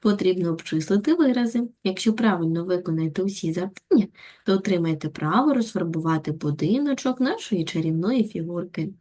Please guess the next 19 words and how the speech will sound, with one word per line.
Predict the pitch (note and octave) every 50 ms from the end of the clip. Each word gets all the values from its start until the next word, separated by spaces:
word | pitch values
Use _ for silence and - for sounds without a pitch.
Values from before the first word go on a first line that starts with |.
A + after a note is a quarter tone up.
| _ _ _ - - - - - - _ _ -
Завдань | C4 C#4+ C#4 A#3+ G#3 F3+ E3+ D#3+
тут | - - - - A3
небагато, | A#3+ B3+ A#3+ B3 A3+ G3 F3+ E3 D#3+ E3 - - A#3 D4+ D#4 -
на | A3+ G3 F#3
всіх | F3+ F#3 - - - - - E3 E3+ G#3 A3+ - -
їх | D#4+ E4 E4
у | E4+ D#4+
вас | D#4+ E4 E4 E4 - -
є | D#4 D#4
лише | D#4 D4+ D4+ - D#4 D4+
чотири | D4+ - - E3+ D#3+ E3 - D#3 F3+ A#3 A#3 G3 - - -
хвилини. | F3 E3+ F3+ E3 E3+ E3+ F3+ F#3 F#3+ - - - - - - _ -
Тож, | - A3+ F3+ E3 - -
підготувалися. | _ - C#4+ D#4+ D#4 D4 D4+ C#4+ - B3 G#3+ F#3+ E3 D#3+ D#3+ D#3+ F3+ F#3+ G#3+ - - C#4 C#4+ D#4+ E4 E4 _ _ _ _ _ _ _ _ _ _ _ _ _ _ _ _ _ _ _ _ _ _ _ _ _ _ _ _ _ _ _ _ _ _ _ _ _
Працюємо | - G3+ G#3+ A3+ B3+ B3 - - A#3+ G#3 F3+ F3 E3+ E3+ E3+ E3+
дуже | E3+ G3+ G3 F#3 E3+ E3 D#3+
швидко, | D#3 - - E3 D#3 D#3 D3+ D3 - - - C4+ G4 - -
але | A#3 G3 F#3 F#3 A3+ E4 F4+ -
уважно. | G#3+ F#3 - - _ - F#3 F#3+ - - G3 G3+